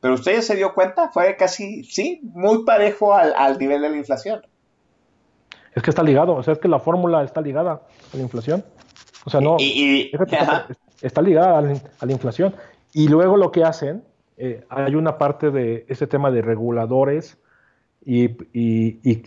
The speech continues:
Speaker 2: y competidores. Para fines prácticos, la C F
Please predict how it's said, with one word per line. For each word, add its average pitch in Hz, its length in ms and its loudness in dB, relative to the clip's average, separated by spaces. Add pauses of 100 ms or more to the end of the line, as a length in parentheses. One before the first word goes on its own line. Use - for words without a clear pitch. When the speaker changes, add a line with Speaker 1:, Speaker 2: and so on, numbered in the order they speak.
Speaker 2:
y 117 360 2
competidores. 117 800 0 (680)
Para - 180 2
fines 220 340 0
prácticos, 135 720 -2 (440)
la 120 220 -2
C 185 180 -2
F 202 100 -4